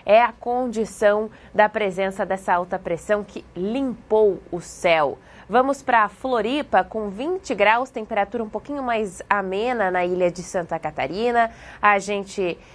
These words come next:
é, consegue ver bem aí as pontes nesse momento. É, reflexo da presença do sol aqui no nosso,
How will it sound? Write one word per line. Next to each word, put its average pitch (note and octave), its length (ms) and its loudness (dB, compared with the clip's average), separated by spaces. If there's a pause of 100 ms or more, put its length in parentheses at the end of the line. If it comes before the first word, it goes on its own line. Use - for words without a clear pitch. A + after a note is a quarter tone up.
(120)
é, F#3 160 0
consegue F#3+ 640 0
ver F3 240 0
bem G3 340 2
aí F#3+ 220 4
as F#3 240 0
pontes B3+ 840 0 (240)
nesse G#3+ 400 2
momento. C4 840 2 (320)
É, F#3+ 560 6 (1120)
reflexo C#4 760 4
da E4+ 140 4
presença B3 580 0
do C#4+ 140 -4
sol A3+ 420 2 (180)
aqui A3 540 0 (180)
no A3+ 220 0
nosso, G#3+ 680 0